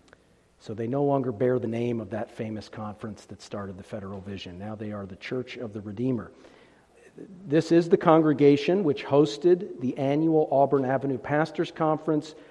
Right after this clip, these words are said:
where the Federal Vision controversy broke out in January of two thousand and two,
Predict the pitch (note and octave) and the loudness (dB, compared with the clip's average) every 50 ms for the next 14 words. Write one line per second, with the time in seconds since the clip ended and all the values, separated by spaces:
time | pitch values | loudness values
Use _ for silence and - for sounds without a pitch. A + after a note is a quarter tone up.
0 | - _ - C3+ B2+ A2+ A#2 - - C#3 C3 C#3 C#3+ C3+ B2 A#2+ C3+ A#2+ G#2+ B2+ | -20 _ -8 -6 -6 -6 -6 -4 -2 0 0 0 0 0 0 0 -2 -2 -2 -6
1 | A#2 - - B2+ B2 B2 - C3 A2+ B2 B2+ B2 - B2+ A2 G2 A#2+ A#2 A2+ G#2 | -8 -6 -8 -8 -8 -8 -8 -8 -6 -6 -6 -6 -6 -8 -8 -6 -6 -6 -6 -6
2 | - A#2+ A#2+ C3 D3 D3+ - - A#2 A2 G2 G#2+ A2+ A2+ A#2 A#2 A#2+ A#2+ A#2+ A#2+ | -4 -2 2 2 2 2 0 -4 -10 -10 -8 -8 -8 -6 -6 -6 -6 -6 -6 -6
3 | A2+ A2+ A2 G#2+ G#2 G#2+ - - B2 A2+ - - A#2+ A2+ A2+ G#2+ - A2+ F#2+ F#2 | -4 -4 -6 -6 -8 -10 -12 -10 -10 -10 -8 -8 -8 -6 -8 -8 -10 -12 -12 -14
4 | F#2 - - - D3 D3 D3 D3 D3 D3 | -14 -14 -8 -2 0 2 2 2 2 0